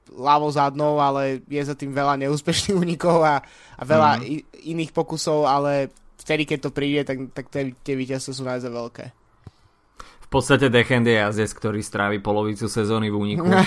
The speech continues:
Speaker 1: <laughs>
Speaker 2: takže, <laughs> eh,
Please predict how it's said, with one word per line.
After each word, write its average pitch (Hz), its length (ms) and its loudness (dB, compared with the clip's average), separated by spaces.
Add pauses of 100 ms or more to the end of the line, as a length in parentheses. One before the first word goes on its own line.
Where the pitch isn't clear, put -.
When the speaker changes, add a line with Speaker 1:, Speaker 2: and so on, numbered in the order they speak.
(160)
Speaker 1:
<laughs> 190 340 4
Speaker 2:
takže, 104 420 0
<laughs> - 20 0 (1200)
eh, 107 500 0